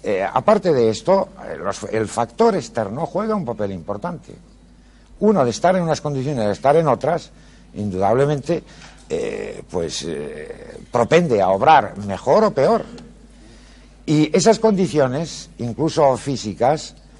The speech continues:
eh, pues pueden venir determinadas o permitidas, más bien que determinadas, permitidas por Dios, en orden a la acción diabólica. Es su misión, el tentarnos. Hubo algún santo padre que llegó a,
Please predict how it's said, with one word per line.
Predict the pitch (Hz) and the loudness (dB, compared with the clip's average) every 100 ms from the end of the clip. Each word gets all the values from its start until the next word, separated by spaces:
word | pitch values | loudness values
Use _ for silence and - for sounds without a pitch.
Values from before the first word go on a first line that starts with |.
| - - - - - - | -20 -20 -20 -20 -20 -2
eh, | 120 120 117 - | 2 4 2 2
pues | 104 - | -4 -4
pueden | - 190 214 185 139 | 2 4 4 2 2
venir | 135 170 170 120 | 0 2 0 0
determinadas | 117 175 170 165 131 131 147 156 | -2 0 -2 -2 2 4 4 2
o | 127 | 0
permitidas, | - 131 113 107 95 175 127 104 113 - | 6 6 6 0 -2 -2 -2 -2 -4 -8
más | 104 | -8
bien | 104 117 | -6 -4
que | 120 | 0
determinadas, | 123 117 120 123 | 0 -2 -2 -4
permitidas | - 123 113 113 175 190 147 | 2 2 2 0 -2 0 -2
por | - 110 | -2 -6
Dios, | 98 95 95 - - - - - - - - - - - - - - - | -2 -4 -4 -12 -20 -20 -20 -20 -20 -20 -20 -20 -20 -20 -20 -20 -20 -6
en | 110 107 | -2 2
orden | 131 202 202 | 4 4 2
a | - 120 | 4 4
la | 101 82 | 6 4
acción | 80 - 151 185 | 2 -4 -2 0
diabólica. | 180 127 117 196 190 107 80 62 | 4 6 6 2 2 -2 -2 -2
Es | 156 147 | -2 0
su | 208 | 0
misión, | 143 151 202 85 67 | 0 0 0 -2 -4
el | 110 | -4
tentarnos. | 123 123 202 143 107 | -2 4 4 4 0
Hubo | 220 233 156 - - | 2 6 6 4 0
algún | 90 110 139 | -2 -2 0
santo | 127 117 107 | 0 2 2
padre | 104 107 101 170 | 4 4 4 -2
que | 123 | -2
llegó | 101 95 113 127 | 0 2 6 8
a, | 117 101 | 6 4